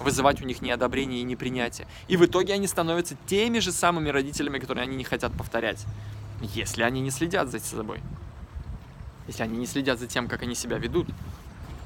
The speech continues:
Потому что это просто противоречие. Звук всегда должен развиваться. Все должно всегда развиваться. Это не обсуждается.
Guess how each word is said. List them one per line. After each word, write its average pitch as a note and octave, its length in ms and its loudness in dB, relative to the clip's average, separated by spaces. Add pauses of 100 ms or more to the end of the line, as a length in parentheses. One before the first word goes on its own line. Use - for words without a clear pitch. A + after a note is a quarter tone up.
(760)
Потому C3+ 240 2
что - 160 0
это A#2+ 100 0
просто C3+ 300 -2
противоречие. C3 720 -2 (4000)
Звук D3 440 2
всегда D3 340 4
должен D#3 300 2
развиваться. B2+ 580 2
Все F#3+ 300 8
должно D#3 260 6
всегда C3 320 4
развиваться. A#2+ 600 0 (280)
Это C3 380 2 (1400)
не C3+ 120 4
обсуждается. C#3+ 840 4